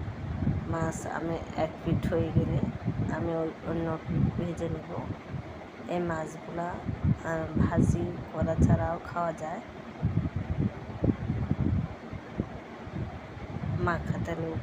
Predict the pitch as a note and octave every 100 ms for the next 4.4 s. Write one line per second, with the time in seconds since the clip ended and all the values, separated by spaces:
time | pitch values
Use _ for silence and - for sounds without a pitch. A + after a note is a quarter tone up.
0 | - E3 D#3+ D#3+ - - - D#3+ E3 E3
1 | E3 - - - E3 E3+ - - - -
2 | - - - - - E3+ E3 - E3 F3
3 | E3 G3 G#3 - E3 - - E3+ E3 E3
4 | E3+ - F3+